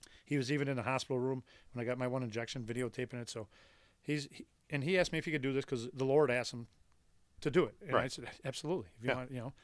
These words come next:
Speaker 1: plus if it helps the next person, great."
Speaker 2: Absolutely.
Speaker 1: Spectrum News was at my house the other day. They're doing a story for, on me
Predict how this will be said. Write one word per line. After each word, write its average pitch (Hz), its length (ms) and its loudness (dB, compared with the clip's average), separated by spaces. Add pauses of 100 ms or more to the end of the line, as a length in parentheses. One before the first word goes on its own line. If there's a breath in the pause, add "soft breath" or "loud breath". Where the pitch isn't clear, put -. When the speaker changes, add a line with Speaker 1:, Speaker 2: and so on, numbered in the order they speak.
(200 soft breath)
Speaker 1:
plus 160 200 4
if 123 60 -10
it 135 80 -2
helps 147 200 2
the 135 60 -4
next 143 200 -2
person, 196 340 -4 (160)
great." 180 200 2 (200)
Speaker 2:
Absolutely. 95 480 -2 (100)
Speaker 1:
Spectrum 135 420 -2
News 147 220 0
was 127 140 -2
at 135 80 -4
my 139 100 -4
house 135 220 -2
the 139 80 -2
other 135 100 0
day. 143 160 2
They're 139 140 0
doing 139 220 0
a 127 40 -6
story 135 320 -2
for, - 240 -8
on 135 180 -2
me 135 220 -4